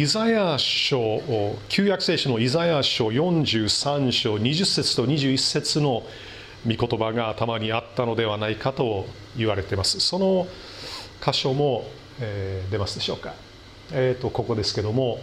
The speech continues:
「野の獣、えー、ジャッカルやダチョウも私をあがめる。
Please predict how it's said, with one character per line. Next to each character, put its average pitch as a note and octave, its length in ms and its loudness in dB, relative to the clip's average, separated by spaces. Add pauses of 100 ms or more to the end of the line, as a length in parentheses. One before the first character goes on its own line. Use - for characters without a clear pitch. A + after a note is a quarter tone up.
(120)
「野 F#3+ 180 4
の E3 180 2
獣、 D3 500 0 (1120)
え A2+ 240 -2
ー、 A2 40 2
ジ D3 120 2
ャ - 40 2
ッ - 140 -10
カ C#3+ 140 2
ル B2 100 2
や A#2+ 240 0 (640)
ダ C3+ 160 2
チ - 160 0
ョ D3 160 4
ウ C#3 40 -2
も C#3+ 280 2 (220)
私 B2 480 0
を B2 280 2
あ A#2 120 0
が A2+ 100 0
め A2+ 140 2
る。 G#2+ 120 -4